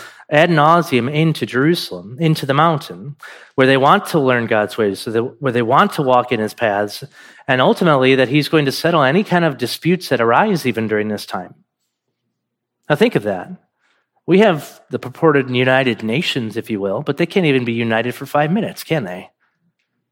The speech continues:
Everybody still has their own agenda, but here there's the only one agenda, and that's the agenda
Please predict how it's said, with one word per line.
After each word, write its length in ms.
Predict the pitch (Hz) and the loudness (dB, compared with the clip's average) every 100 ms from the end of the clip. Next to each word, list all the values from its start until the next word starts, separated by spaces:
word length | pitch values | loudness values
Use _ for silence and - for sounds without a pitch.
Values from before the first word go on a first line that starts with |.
| _ _ _ _ - - _ _ - | _ _ _ _ -20 -20 _ _ -2
Everybody 480 | 180 269 165 139 139 | 2 4 6 4 4
still 200 | - 139 | 2 4
has 200 | 143 139 | 4 4
their 80 | |
own 160 | 135 139 | 2 2
agenda, 400 | 131 147 208 143 | 2 2 2 2
but 140 | 131 | 0
here 460 | 110 233 254 156 151 | 0 2 4 4 4
there's 260 | 151 143 151 | 2 2 2
the 120 | 156 | 2
only 320 | 175 185 160 | 4 2 2
one 300 | 147 139 165 | 0 0 2
agenda, 340 | 110 123 110 | 0 -2 -2
and 80 | 120 | -2
that's 240 | 127 123 - | -4 -6 -4
the 80 | |
agenda 460 | 131 117 101 104 | -2 -2 -6 -6